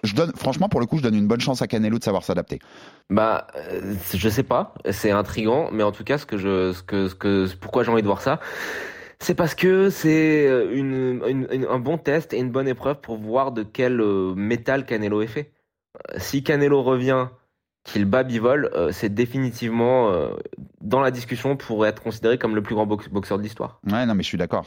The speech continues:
Speaker 1: Il y a une grandeur aussi à
Speaker 2: Vous
Speaker 1: aller faire ça.
Speaker 2: imaginez le, le, l'impact que ça aurait euh, défaite nette contre un mec qui est plus grand, qui a plus d'allonge, et cetera.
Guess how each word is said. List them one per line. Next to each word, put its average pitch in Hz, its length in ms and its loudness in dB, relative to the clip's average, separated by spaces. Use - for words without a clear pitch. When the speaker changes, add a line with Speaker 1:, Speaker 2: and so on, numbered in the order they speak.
Speaker 1:
Il 87 80 0
y 92 100 0
a 90 40 2
une 90 100 2
grandeur 95 360 0
aussi 90 240 -2
à 98 40 2
Speaker 2:
Vous 110 60 0
Speaker 1:
aller 117 60 4
faire 120 160 4
ça. 123 80 -2
Speaker 2:
imaginez 156 140 4
le, 131 240 4
le, 117 160 4
l'impact 123 480 -2
que 143 80 -2
ça 127 200 0
aurait 135 300 0
euh, 113 140 4
défaite 139 520 -2
nette 143 340 0
contre 123 240 -6
un 123 40 -2
mec 127 160 -2
qui - 100 -10
est 113 40 -8
plus 156 220 -4
grand, 131 240 0
qui 131 80 -2
a 110 40 0
plus 131 220 -8
d'allonge, 131 420 0
et 120 80 -4
cetera. 131 440 -2